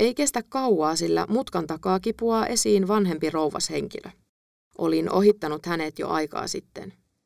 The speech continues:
Rouva toteaa ilahtuneesti, että puuraja lähestyy. Vastaan hänelle hymyillen ja jatkan matkaa. Jyrkkä nousu alkaa kuitenkin vaikuttaa, aivan kuten aiemmin ennakoin, ja joudun jälleen pysähtymään ja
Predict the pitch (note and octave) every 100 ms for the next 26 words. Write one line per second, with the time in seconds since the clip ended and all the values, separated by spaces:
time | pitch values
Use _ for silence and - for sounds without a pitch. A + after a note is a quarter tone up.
0 | _ _ - - - D#3 F3+ G3 F#3+ G#3+
1 | G#3+ G#3+ A#3+ B3 G#3 F#3+ F3 - F#3 F3+
2 | F3+ F3+ - _ _ - C#4 G3+ E3 G#3
3 | A#3 A3+ G#3 - - C#3 C#3 _ _ _
4 | _ _ _ _ - E3+ E3+ E3+ E3+ F#3
5 | G3 G3+ G3+ A3+ G#3 F3+ E3 D#3+ D#3 -
6 | D#3 D#3 - D#3+ - - - - F#3 _
7 | _ _ _ _ _ _ _ _ _ _
8 | _ _ _ _ _ F#3+ D#4 - B3+ C4
9 | C#4+ A3 D3+ E3 E3 E3 E3 F3 E3+ E3+
10 | F3 F3+ G#3+ G#3 D#3 - D#3 - D#3+ D3+
11 | E3 F3+ G#3 A3 G#3+ G#3+ G#3 F3 F3 -
12 | F#3 E3 D#3+ E3 D#3 D#3 D#3+ - _ -
13 | A3 C#4 C#4+ A#3 A3+ F#3+ E3 D#3+ E3 D#3
14 | - D#3 D#3 -